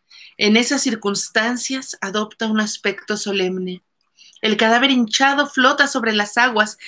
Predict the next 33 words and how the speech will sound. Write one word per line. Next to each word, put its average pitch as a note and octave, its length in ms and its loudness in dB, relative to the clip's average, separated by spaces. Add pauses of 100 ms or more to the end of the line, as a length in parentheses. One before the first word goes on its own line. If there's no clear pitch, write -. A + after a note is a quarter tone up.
(200)
desaparece A#3+ 680 2
bajo C4 260 -2
el A#3 80 0
arco B3 300 0
del A3+ 220 0
puente, B3+ 520 -2 (360)
pero G#3 160 -2
más A3+ 240 0
allá C4+ 340 -2 (380)
se - 180 0
le A3 120 4
ve A#3+ 100 4
aparecer B3 540 0
de A#3+ 100 2
nuevo B3+ 380 2
girando B3 680 0
lentamente A#3+ 840 0
sobre G#3+ 300 -4
sí G#3+ 180 -2
mismo, G#3+ 500 0 (480)
como A3 220 4
una A#3+ 160 4
rueda A3+ 380 4
de G#3 100 2
molino, G#3 560 4 (380)
y G#3 100 2
hundiéndose G#3+ 640 4
a G3+ 40 -2
intervalos. F#3+ 920 -2 (840)
Un B3 180 0
patrón A#3 420 2
de A3+ 100 2
barco, G#3 600 -2